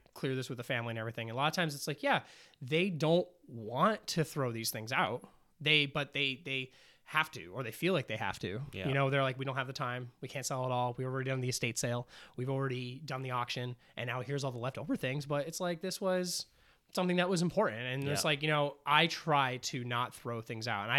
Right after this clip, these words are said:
Speaker 1: I, I'm happy where it's like, I feel like I'm doing my part in the world a little bit, where if it comes into my possession,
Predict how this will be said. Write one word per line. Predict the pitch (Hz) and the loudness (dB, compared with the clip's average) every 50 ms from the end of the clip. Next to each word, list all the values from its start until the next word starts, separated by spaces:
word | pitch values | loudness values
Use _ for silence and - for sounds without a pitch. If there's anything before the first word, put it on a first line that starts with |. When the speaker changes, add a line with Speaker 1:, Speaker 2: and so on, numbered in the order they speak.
| 139 127 123 | 4 4 2
Speaker 1:
I, | 139 131 127 - - - - - - - - | 0 0 -2 -4 -10 -16 -14 -14 -10 -8 -6
I'm | 143 | 0
happy | - 151 170 170 - 165 156 | 4 6 6 6 6 2 0
where | 147 143 135 | 0 0 -2
it's | 135 131 127 - - | -2 -2 -2 -2 -4
like, | 131 123 | -4 -2
I | 127 | 0
feel | - 185 | 4 4
like | 180 165 | 6 6
I'm | 156 143 | 6 4
doing | 151 156 143 | 4 4 4
my | 135 127 131 135 | 4 4 4 6
part | - 156 151 151 156 156 - - | 6 6 6 6 4 2 0 2
in | 196 156 | 2 4
the | 156 151 | 4 4
world | 139 131 139 143 147 156 | 4 6 6 6 6 4
a | |
little | 156 151 165 160 160 | 4 4 4 4 4
bit, | 147 175 165 151 | 4 4 2 2
where | 143 143 139 135 127 - 143 | 0 0 -2 -2 -2 -2 -2
if | 135 135 131 - | -2 -2 -2 -4
it | 131 - | -4 -2
comes | - 175 170 165 | 4 6 6 6
into | 160 147 | 6 4
my | 139 143 147 147 | 4 4 4 4
possession, | 143 - 139 131 175 208 - - 139 127 | 2 2 0 0 0 0 0 0 0 -2